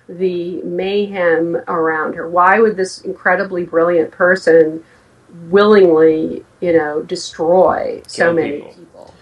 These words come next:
Speaker 2: But, you know,
Speaker 1: Yeah.
Speaker 2: you can actually have a conversation about that. I mean, there might even be an answer to that if you dig deep enough into the material. Not to say it's necessarily there, but it
Speaker 1: Slightly
Speaker 2: opens
Speaker 1: doubt that.
Speaker 2: You know, I, look, it's,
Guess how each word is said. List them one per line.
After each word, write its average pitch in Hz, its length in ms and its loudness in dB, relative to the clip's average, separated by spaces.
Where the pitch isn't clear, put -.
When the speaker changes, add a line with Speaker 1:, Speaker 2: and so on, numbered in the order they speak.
Speaker 2:
But, 214 120 0
you 247 140 0
know, 214 100 2
Speaker 1:
Yeah. 180 80 0
Speaker 2:
you 180 120 -2
can 185 140 -4
actually 175 360 -4
have 139 260 -6
a 131 60 -10
conversation 127 640 -12
about 107 340 -14
that. 104 200 -12
I 110 60 -10
mean, 113 200 -16
there 120 140 -10
might 120 220 -10
even 117 260 -14
be 147 240 -10
an 127 100 -10
answer 113 380 -18
to 120 140 -16
that 113 260 -8
if 110 140 -20
you 117 120 -12
dig 117 300 -12
deep 117 200 -16
enough 113 280 -16
into 113 160 -16
the 107 80 -20
material. 117 500 -12
Not 117 200 -10
to 117 40 -20
say 123 220 -12
it's - 140 -18
necessarily 117 600 -12
there, 127 280 -4
but 113 120 -6
it - 40 -4
Speaker 1:
Slightly 147 340 -2
Speaker 2:
opens 208 100 -2
Speaker 1:
doubt 180 340 2
that. 147 340 -8
Speaker 2:
You 208 160 0
know, 208 180 4
I, 190 440 -4
look, 151 380 -2
it's, 165 220 -8